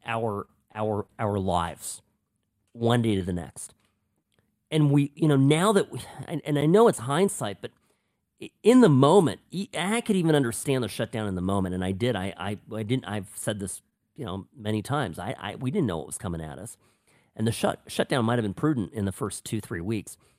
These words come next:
The, the months that it dragged on, and the mitigation measures that followed are, are just,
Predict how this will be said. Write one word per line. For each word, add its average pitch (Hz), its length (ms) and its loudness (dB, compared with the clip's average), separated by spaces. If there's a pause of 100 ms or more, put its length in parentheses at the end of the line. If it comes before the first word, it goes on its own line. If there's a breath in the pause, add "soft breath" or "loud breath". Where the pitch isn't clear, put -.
(380)
The, 107 200 -12
the 113 180 -2
months 127 400 4
that 139 160 -4
it - 140 -6
dragged 107 400 -4
on, 85 420 -2 (680)
and 127 100 4
the 120 60 4
mitigation 127 560 0
measures 98 320 -2
that - 160 -12
followed 95 380 -2
are, 92 180 -12
are 110 180 -10
just, 117 280 -12